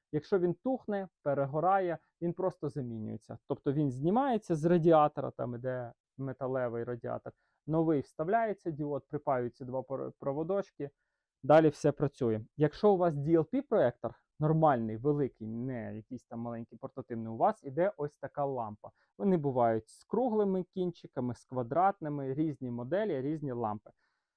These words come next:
Ця лампа набагато яскравіша за діод. В неї ще йде, е, такий ламповий кожух. Якщо я його знайду. Так, я його знайшов. Ось, тут іде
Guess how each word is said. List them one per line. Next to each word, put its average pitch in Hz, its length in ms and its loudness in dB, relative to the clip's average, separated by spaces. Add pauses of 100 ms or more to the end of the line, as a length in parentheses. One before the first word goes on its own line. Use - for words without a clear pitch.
(140)
Ця 180 160 8
лампа 151 320 4
набагато 131 720 0
яскравіша 123 720 -6
за 127 140 -4
діод. 143 360 -2 (840)
В 143 120 -8
неї 151 320 0
ще 139 320 -4
йде, 131 420 -2 (260)
е, 131 420 -6
такий 135 400 -4 (300)
ламповий 139 560 0 (100)
кожух. 170 460 -2 (1160)
Якщо 139 300 -10
я 139 120 -4
його 143 220 -6
знайду. 139 440 -6 (220)
Так, 131 260 0
я 131 100 -8
його 131 240 -8
знайшов. 139 460 -6 (1200)
Ось, 139 360 -2 (180)
тут 147 180 -6
іде 135 300 2